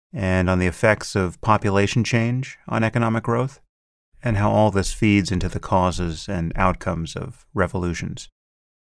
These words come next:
And I must say, I was very impressed with how clearly he frames these issues. And we talk about many of the relevant variables here: inequality of various kinds,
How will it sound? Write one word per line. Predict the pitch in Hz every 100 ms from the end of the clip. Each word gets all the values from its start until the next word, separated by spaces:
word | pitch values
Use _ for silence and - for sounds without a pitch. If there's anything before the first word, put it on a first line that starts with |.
| _ _ _ _ _ _ -
And | 110 98
I |
must | 113 -
say, | 107
I | 95
was | 92
very | 117 120
impressed | 87 - 104 87 -
with | 92
how | 82 90 85
clearly | - - 104 98 90 82 73 _ _ _ _
he | - 107 87
frames | - 101 95 90 85 - -
these | 127 90 95
issues. | 87 92 82 - _ _ _ _ _ _ _ _ _ _ _ _ _ -
And | 101 95
we |
talk | 90 110 98
about | 92 95
many | 101 95
of | 90
the |
relevant | 90 92 90 87
variables | 90 90 90 92 -
here: | 95 92 82 _ _ _ _ _ _
inequality | 117 98 - 98 95 90 92
of | 82
various | 95 92 85
kinds, | - 92 90 87 85 -